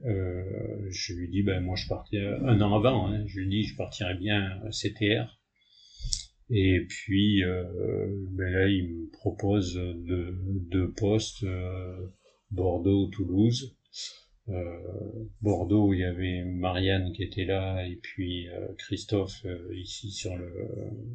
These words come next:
sur le pôle. Donc là, je suis à Toulouse, euh, C T R. Et puis, euh, donc je fais dix ans de C T R à Toulouse.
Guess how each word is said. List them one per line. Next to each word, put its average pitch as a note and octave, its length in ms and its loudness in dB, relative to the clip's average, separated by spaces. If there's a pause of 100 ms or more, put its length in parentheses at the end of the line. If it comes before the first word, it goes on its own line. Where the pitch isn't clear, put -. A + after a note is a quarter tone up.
(160)
sur - 240 -16
le F#2 120 -4
pôle. A2+ 460 2 (2000)
Donc A2+ 260 8
là, B2 160 12
je A#2 80 8
suis B2+ 160 10
à A2+ 80 12
Toulouse, B2 520 8
euh, G2+ 260 6
C A2 200 4
T A2 280 8
R. - 200 -2 (1040)
Et A#2+ 320 10
puis, G#2 720 8
euh, G2 560 8
donc G2 240 4
je G2 380 6
fais F#2+ 720 2
dix G2 240 2
ans G#2+ 260 2 (360)
de G2 760 -4
C - 200 -2
T G#2 300 2
R F#2+ 140 0
à F#2 100 -2
Toulouse. C#3 540 2